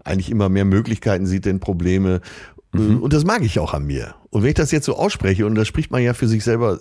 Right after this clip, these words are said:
Speaker 1: viel zu selten aus,
Speaker 2: Stimmt.
Speaker 1: ähm, dann gibt mir das Kraft.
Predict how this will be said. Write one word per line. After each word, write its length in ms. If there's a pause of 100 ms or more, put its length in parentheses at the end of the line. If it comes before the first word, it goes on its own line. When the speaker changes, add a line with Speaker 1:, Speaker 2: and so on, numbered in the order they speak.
Speaker 1:
viel 180
zu 140
selten 420
aus, 460
Speaker 2:
Stimmt. 400 (460)
Speaker 1:
ähm, 420
dann 140
gibt 180
mir 100
das 180
Kraft. 520